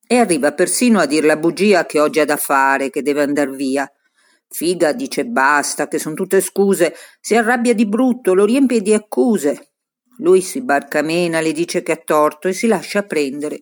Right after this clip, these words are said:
da grande sconforto. E poi pure lei si lascia andar giù, convinta che ormai non gli piace più. Così, per paura e per la tensione, finisce che guardano la televisione.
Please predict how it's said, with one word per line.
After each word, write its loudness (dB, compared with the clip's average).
da 0
grande -2
sconforto. -6
E -8
poi 4
pure -2
lei 4
si -2
lascia -2
andar -2
giù, -2
convinta 0
che -2
ormai 0
non 4
gli 4
piace -2
più. -6
Così, 0
per -6
paura 4
e 2
per 0
la 4
tensione, 2
finisce -4
che -4
guardano -4
la 0
televisione. -6